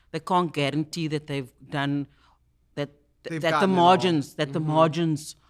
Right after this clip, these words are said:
Speaker 2: Are
Speaker 1: will,
Speaker 2: clear.
Speaker 1: are clear, yeah. So after the chemo, m-, th-, their margins were hundred percent. They then did the radical hysterec-, hysterectomy.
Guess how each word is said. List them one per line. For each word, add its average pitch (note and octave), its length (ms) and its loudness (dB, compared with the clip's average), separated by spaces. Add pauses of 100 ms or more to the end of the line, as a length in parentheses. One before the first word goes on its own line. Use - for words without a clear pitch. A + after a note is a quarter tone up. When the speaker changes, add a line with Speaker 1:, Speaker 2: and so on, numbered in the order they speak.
(100)
Speaker 2:
Are C3+ 160 -8
Speaker 1:
will, D3+ 160 0
Speaker 2:
clear. B2 200 -8
Speaker 1:
are D3 100 0
clear, D3 360 -8 (120)
yeah. C3 160 -8 (480)
So D#3+ 380 0
after G3 280 -2
the - 100 -10
chemo, E3 600 -4
m-, D3 240 -8 (600)
th-, D#3 160 -16
their D3 240 -2
margins D#3 520 0
were D3 220 -4 (300)
hundred D3 340 -4
percent. G#3+ 520 -8
They C#3+ 120 -4
then D#3 320 0
did D3 220 -8
the C#3+ 260 -4 (240)
radical C#3+ 380 -4
hysterec-, C3 420 -10 (160)
hysterectomy. D3 720 -10